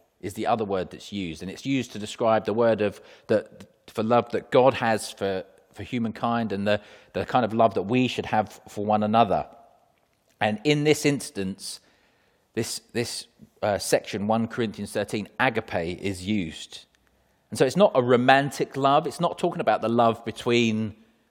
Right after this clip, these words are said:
spouses or a couple. It's not a soppy feeling. It's not talking about,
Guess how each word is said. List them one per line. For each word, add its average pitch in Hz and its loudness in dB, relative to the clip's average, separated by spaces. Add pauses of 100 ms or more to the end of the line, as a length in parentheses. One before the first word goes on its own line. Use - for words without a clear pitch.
(140)
spouses 107 -4 (720)
or 90 0
a - -2
couple. 123 -2 (800)
It's - -8
not 160 4
a - 0
soppy - -2
feeling. 135 0
It's 113 -10
not 143 -4
talking 127 -2
about, 117 2